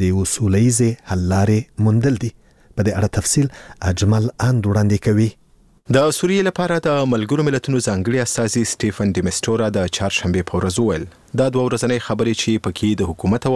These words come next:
Speaker 2: اپوزیسیون بشپړ هیاتونه برخه لري، په ډیره مهمه مرحله کې ترسره کیږي. ټاکل شوې ده چې د ملګرو ملتونو ځانګړی استازی به له هیاتونو سره بېلابېلې غونډې ولري چې پکې به خبرې تر ډیره د سوریې په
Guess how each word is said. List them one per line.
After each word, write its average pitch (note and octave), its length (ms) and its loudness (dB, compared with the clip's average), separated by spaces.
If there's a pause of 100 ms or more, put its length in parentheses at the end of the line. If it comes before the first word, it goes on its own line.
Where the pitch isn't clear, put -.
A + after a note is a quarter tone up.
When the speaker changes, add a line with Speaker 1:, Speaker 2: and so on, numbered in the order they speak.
Speaker 2:
اپوزیسیون A2 560 0
بشپړ A2 380 -2
هیاتونه F2+ 480 -2
برخه - 260 -2
لري، A#2 320 0
په F2+ 240 0
ډیره F2+ 260 0
مهمه F#2 380 0
مرحله F#2 360 -4
کې - 180 -8
ترسره - 360 -6
کیږي. - 320 -14 (680)
ټاکل D#3 240 0
شوې D3+ 220 2
ده C#3 100 0
چې C3+ 140 -2
د B2+ 120 2
ملګرو A2 300 0
ملتونو G#2 320 0 (160)
ځانګړی F2+ 400 -2
استازی F#2+ 420 -2 (120)
به G2 260 0
له F2+ 100 0 (140)
هیاتونو F#2 440 -2
سره F2+ 240 -2
بېلابېلې G#2 520 0
غونډې G2 280 0
ولري G2 300 0
چې - 220 -6
پکې - 260 -4
به E2 100 -4
خبرې G2+ 320 0
تر F#2+ 80 -2 (100)
ډیره B2+ 200 2 (460)
د C3+ 200 2
سوریې C3+ 460 0
په A2+ 40 -4